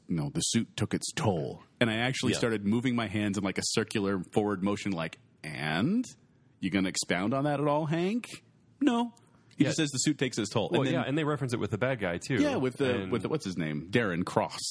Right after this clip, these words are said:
Speaker 2: The guy that
Speaker 3: Yeah,
Speaker 2: shoots
Speaker 3: Cross.
Speaker 2: and, and he makes boogers, basically.
Speaker 1: <laughs> That actually I liked. The gun that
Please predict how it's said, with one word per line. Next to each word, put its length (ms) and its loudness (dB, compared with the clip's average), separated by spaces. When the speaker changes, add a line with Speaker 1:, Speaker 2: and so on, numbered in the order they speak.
Speaker 2:
The 60 -6
guy 140 4
that 140 2
Speaker 3:
Yeah, 100 4
Speaker 2:
shoots 140 -2
Speaker 3:
Cross. 180 2
Speaker 2:
and, 160 -2
and 200 2
he 40 0
makes 220 0
boogers, 360 0
basically. 480 2
Speaker 1:
<laughs> 240 -14
That 340 2
actually 320 0
I 60 0
liked. 460 -4
The 80 6
gun 260 2
that 80 2